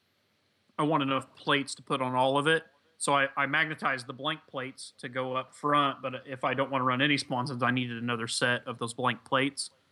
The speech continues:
So it's not a total loss that I needed to order that whole sprue. So uh,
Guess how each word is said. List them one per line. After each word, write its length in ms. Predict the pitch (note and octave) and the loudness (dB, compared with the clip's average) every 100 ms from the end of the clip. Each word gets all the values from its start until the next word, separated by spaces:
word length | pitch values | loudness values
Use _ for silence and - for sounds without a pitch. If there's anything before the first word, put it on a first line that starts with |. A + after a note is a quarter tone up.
| _ _ | _ _
So 540 | - C3+ B2 B2 A#2+ - | -2 2 4 2 -4 -4
it's 160 | D3 D#3 | -6 0
not 180 | E3+ C#3 | 2 2
a 60 | |
total 340 | A#2+ C#3+ B2+ B2 | 0 -4 -2 -2
loss 380 | B2 B2 B2+ | -2 -2 -4
that 160 | - A#2+ | -6 -4
I 80 | A#2 | -2
needed 320 | A#2+ A#2 A2 | -4 -8 -10
to 60 | A#2 | -10
order 300 | A#2 A#2 A2+ | -8 -10 -8
that 220 | A2+ A2+ | -8 -8
whole 200 | C3+ A#2+ | -8 -10
sprue. 440 | - - A2+ A2+ B2 | -10 -8 -6 -8 -12
So 380 | - B2+ B2 B2 _ - _ | -2 0 2 -2 _ -20 _
uh, 120 | - | -4